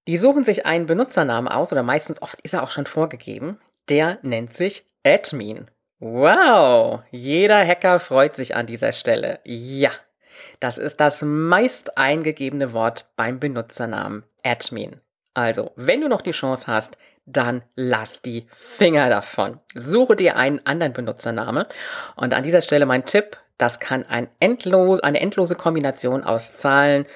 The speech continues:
Buchstaben und, äh, auch einigen Sonderzeichen sein. Und wenn du es nicht mehr ändern kannst, also deine Webseite schon eingerichtet hast, ähm,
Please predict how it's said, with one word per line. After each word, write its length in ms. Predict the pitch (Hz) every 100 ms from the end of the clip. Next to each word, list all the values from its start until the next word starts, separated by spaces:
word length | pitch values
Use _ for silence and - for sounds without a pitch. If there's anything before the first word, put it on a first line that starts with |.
| - _ 143
Buchstaben 720 | 139 - - 131 120 123 123
und, 360 | 113 117 117
äh, 220 | 117 110 117 -
auch 300 | 117 110 -
einigen 320 | 120 120 135
Sonderzeichen 720 | 117 120 123 - 95 90 -
sein. 300 | - - - - _ - - - - - - - _ _ _ -
Und 520 | 147 131 127 123 - -
wenn 220 | 143 170
du 40 | 175
es 120 | 220
nicht 240 | 269 -
mehr 100 | 214
ändern 300 | 170 165 156
kannst, 440 | - 202 320 - 156
also 200 | 143 143
deine 220 | 139 139
Webseite 420 | 143 - 139 135
schon 500 | - - 151 156 165
eingerichtet 640 | 120 135 160 151 - 147 -
hast, 380 | 135 135 -
ähm, 380 | 131 127 127 127